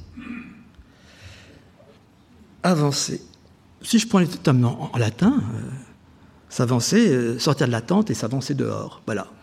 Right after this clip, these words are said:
procedens. Ou le jour s'avance. Dies procedens.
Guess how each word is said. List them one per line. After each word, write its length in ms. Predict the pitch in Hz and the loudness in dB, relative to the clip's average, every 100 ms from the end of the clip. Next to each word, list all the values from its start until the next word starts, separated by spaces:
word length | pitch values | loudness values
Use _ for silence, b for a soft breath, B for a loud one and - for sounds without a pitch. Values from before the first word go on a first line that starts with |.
| - | -14
procedens. 720 | - 123 107 104 95 - - - _ _ _ B B B B | -8 -6 -6 -8 -10 -12 -14 -18 _ _ _ B B B B
Ou 40 | |
le 120 | 165 151 | 4 6
jour 180 | 170 | 2
s'avance. 640 | - 123 113 127 120 - - _ _ _ _ _ _ _ _ _ _ _ _ _ _ 127 | 0 -2 -2 -6 -10 -14 -18 _ _ _ _ _ _ _ _ _ _ _ _ _ _ -4
Dies 340 | 123 135 135 | 0 0 -2
procedens. 720 | - 110 98 104 101 - - | -8 -6 -6 -8 -10 -12 -16